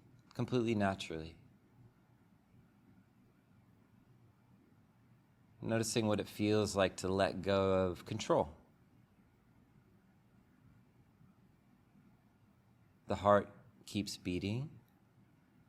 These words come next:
The body keeps breathing. So just setting down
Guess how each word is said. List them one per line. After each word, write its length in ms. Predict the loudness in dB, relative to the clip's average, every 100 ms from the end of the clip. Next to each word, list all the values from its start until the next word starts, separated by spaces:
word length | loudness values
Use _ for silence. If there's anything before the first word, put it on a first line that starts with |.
| _ _ _ _ _ _ _ _ _ _ _ _ _ _ _ -20 -20 -20 _ _ -20 -20 -10
The 60 |
body 320 | 2 4 6 2
keeps 340 | -2 -6 -6
breathing. 680 | -6 -2 0 -2 -6 -6 -8 -14 -20 _ _ _ _ _ _ -20 -20 -20 -20 _ _ _ _ _ _ _ _ _ _ _ _ _ -20 _ _ _ _ _ -20
So 240 | -20 -18
just 280 | -12 -8 -4
setting 320 | 4 4 4 2
down 760 | 2 4 2 0 -2 -6 -10